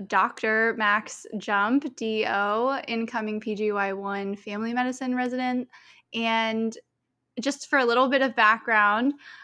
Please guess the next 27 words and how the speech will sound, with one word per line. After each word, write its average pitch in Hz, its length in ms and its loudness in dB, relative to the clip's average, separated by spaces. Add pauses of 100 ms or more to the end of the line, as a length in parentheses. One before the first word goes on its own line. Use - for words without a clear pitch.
(140)
um, 214 360 2 (200)
Max 220 580 2 (100)
is 220 480 0 (120)
amazing. 214 680 0 (140)
I'm 214 140 2
just 214 160 -8
gonna 208 100 -4
say 208 220 -4
that 202 340 4
off 208 220 2
the 226 80 -2
bat, 196 300 4
out 196 160 0
the 226 60 -4
gate. 202 280 0 (460)
Um, 220 360 4 (160)
but 220 320 2
he 233 340 -2
was 220 520 2
my 214 240 -2
student 220 420 -4
body 202 460 2
president 247 500 0
at - 140 -2
my 196 120 -2
medical 294 380 2
school. 262 600 0